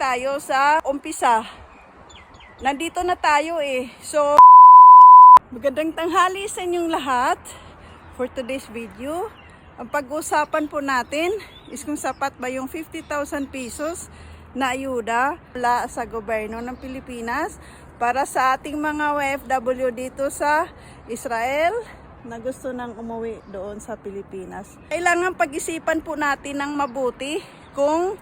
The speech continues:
sapat na bi-, sapat na ba yung fifty thousand para doon sa pag-umpisa ng ating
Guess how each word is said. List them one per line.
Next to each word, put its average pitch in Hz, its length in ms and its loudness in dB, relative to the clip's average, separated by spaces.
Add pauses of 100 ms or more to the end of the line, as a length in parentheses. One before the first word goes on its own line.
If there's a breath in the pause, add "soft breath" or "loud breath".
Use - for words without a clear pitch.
(760 loud breath)
sapat 302 400 -6
na 302 80 -4
bi-, 311 320 -10
sapat 302 400 -10
na 302 160 -10
ba 294 80 -4
yung 302 240 -8
fifty 285 240 -14
thousand 262 560 -8
para 240 320 -4
doon 226 160 -12
sa 254 160 -12
pag-umpisa 247 880 -8 (320 loud breath)
ng 226 200 -12 (200)
ating 254 320 -12